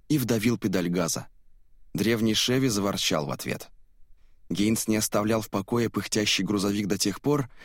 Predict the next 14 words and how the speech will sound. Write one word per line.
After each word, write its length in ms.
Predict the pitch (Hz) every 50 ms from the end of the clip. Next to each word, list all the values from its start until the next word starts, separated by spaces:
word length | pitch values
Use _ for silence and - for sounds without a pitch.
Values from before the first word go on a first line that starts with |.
| - - - -
пока 220 | - - - -
не 120 | 127 131 127
добился 520 | 123 120 101 101 120 131 131 - - 113
от 120 | 107 - -
него 220 | 107 101 98 113
приличной 480 | 98 - 104 104 101 95 - - 98 92
скорости 640 | - - 143 147 147 143 127 - - 131 117 113 - - - - - - - - - -
и 60 | 139
не 140 | 151 147 131
проложил 540 | - 123 120 117 107 101 90 101 104 113
безопасное 600 | 107 107 92 - 92 - 98 95 - - 92 85 80
расстояние 580 | 85 - - - 80 87 95 90 85 80 78
между 280 | 82 85 82 - - 80
собой 540 | 73 - - 78 76 85 110 139 147 143